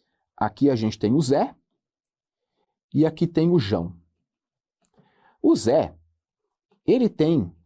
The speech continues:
um filho meio vagabundão, que não faz nada, sabe? Ele queria nomear pra um cargo em comissão, mas ele não pode, né? Porque é filho.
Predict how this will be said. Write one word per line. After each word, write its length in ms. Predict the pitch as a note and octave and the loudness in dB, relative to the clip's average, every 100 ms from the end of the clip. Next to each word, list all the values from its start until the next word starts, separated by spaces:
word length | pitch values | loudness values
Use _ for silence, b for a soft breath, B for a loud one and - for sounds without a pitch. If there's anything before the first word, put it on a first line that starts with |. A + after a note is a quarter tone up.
| _ | _
um 140 | D3 C3+ | -2 -2
filho 400 | - - F3+ F3+ | -2 -2 0 2
meio 140 | D#4+ | 2
vagabundão, 720 | E4 C4 G#3 F3+ A#2 F#3 F#3 | 2 2 0 2 2 2 0
que 80 | E3+ | 0
não 100 | D#3+ | -2
faz 260 | - B2+ A2 | 0 -2 0
nada, 340 | F3+ G#3 C3 | 2 2 -2
sabe? 320 | - G3+ F#3 - _ _ _ - | -2 -2 -4 -12 _ _ _ -4
Ele 180 | E3 G3+ | -4 -2
queria 240 | G#3 A#3+ | -2 -2
nomear 320 | B3 G#3+ A#3 | -2 -2 -2
pra 100 | A3 | -2
um 60 | F3 | -2
cargo 220 | C#3+ B2+ | -2 -2
em 40 | |
comissão, 340 | A#2 A2+ A2 A2 | -4 -4 -4 -4
mas 120 | A#2 | -2
ele 100 | G3+ | -2
não 100 | F#4+ | -2
pode, 320 | G3 F#3+ G#2+ | 0 0 0
né? 120 | B2+ | -6
Porque 180 | D#3+ - | -4 -6
é 20 | |
filho. 400 | - - D3+ F#2 | -4 -2 -2 -2